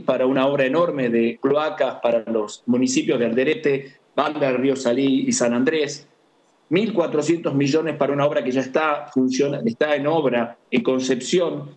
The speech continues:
también del Banco Interamericano de Desarrollo, obras de infraestructura vial en el municipio de Trancas. Así que la verdad que, eh, para aquellos que durante estos últimos cuatro años, cada vez que veníamos a votar un presupuesto, y hablábamos de pro-, de,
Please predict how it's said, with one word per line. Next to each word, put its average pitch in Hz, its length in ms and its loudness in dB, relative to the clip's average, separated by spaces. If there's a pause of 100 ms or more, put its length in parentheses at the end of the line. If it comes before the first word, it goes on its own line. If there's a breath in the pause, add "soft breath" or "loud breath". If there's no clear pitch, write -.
también 135 300 2
del 123 100 2
Banco 127 380 0
Interamericano 120 560 0
de 127 60 -2
Desarrollo, 123 640 -2 (280)
obras 160 360 0
de 143 80 0
infraestructura 143 720 0
vial 147 640 -2
en 120 120 2
el 117 100 4
municipio 131 500 2
de 110 80 -2
Trancas. 131 600 -2 (400)
Así 190 200 -2
que 180 100 2
la 160 100 2
verdad 185 580 0
que, 143 440 0
eh, 123 640 2
para 135 280 0
aquellos 185 420 0
que 139 160 0
durante 131 300 0
estos 139 160 -2
últimos 160 500 0
cuatro 147 400 0
años, 104 380 -4
cada 151 200 2
vez 147 140 -2
que 143 140 0
veníamos 135 480 0
a - 20 4
votar 131 260 2
un 127 80 2
presupuesto, 123 720 -2 (600)
y 139 100 2
hablábamos 156 800 0
de 127 120 2
pro-, 135 360 -2
de, 120 240 -2